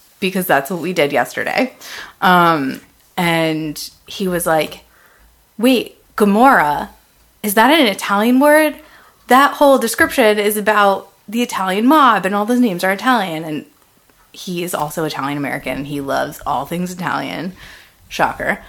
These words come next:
Um, and I was like, "No, Gomorrah's from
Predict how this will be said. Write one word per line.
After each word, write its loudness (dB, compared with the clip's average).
Um, 2
and -2
I 0
was -4
like, -2
"No, 0
Gomorrah's 0
from -4